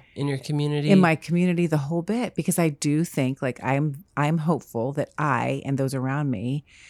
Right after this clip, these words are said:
Speaker 2: have the skills and the talents and the intentions to do it.
Speaker 1: Yeah.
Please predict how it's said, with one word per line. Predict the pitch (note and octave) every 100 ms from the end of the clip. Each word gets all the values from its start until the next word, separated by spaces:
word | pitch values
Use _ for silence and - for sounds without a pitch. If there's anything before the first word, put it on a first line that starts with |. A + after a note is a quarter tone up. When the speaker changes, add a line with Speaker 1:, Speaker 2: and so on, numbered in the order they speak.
| - - _
Speaker 2:
have | E3+ C#3
the | C#3
skills | - E3+ D#3 E3
and | D#3+
the | A2+
talents | - D3 D#3 D#3+ C#3
and | B2
the |
intentions | A#2 A#2+ D#3+ D3+ D#3+ D3 C#3
to | -
do | C3 C#3+
it. | F3+ - - - -
Speaker 1:
Yeah. | D3 D#3